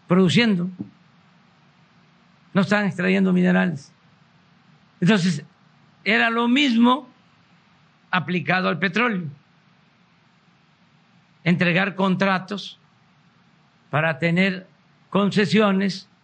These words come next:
y poder especular en el mercado financiero.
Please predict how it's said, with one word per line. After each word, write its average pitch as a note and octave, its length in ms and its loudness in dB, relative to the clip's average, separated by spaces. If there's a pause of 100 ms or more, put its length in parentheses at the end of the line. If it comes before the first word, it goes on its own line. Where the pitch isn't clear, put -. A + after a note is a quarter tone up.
(160)
y E3 80 -2
poder F3 300 0
especular E3+ 720 -2 (460)
en D#3 160 -2
el E3 80 0
mercado D#3+ 560 -2 (1000)
financiero. E3 600 0